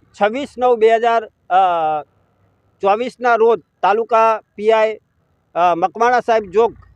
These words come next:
અમે લેખિત ફરિયાદ અમારી આપેલી છે. અમે આશા રાખી આ મીડિયાના માધ્યમથી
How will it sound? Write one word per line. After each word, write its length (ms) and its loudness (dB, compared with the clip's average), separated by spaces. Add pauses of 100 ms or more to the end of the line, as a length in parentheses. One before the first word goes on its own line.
(140)
અમે 240 -2
લેખિત 480 -4
ફરિયાદ 480 0
અમારી 300 2
આપેલી 400 0
છે. 280 -2 (480)
અમે 160 0
આશા 400 2
રાખી 360 -2
આ 120 2
મીડિયાના 460 0
માધ્યમથી 680 -2